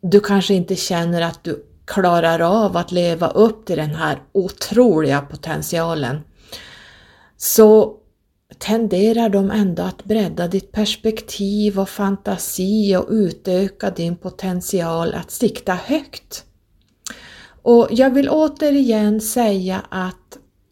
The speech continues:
endast elva, tjugotvå, trettiotre är mästarnummer. Därför att numerologin anser att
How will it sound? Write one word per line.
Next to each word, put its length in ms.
endast 840
elva, 680
tjugotvå, 720
trettiotre 1000
är 340
mästarnummer. 1080
Därför 440
att 180
numerologin 840
anser 680
att 380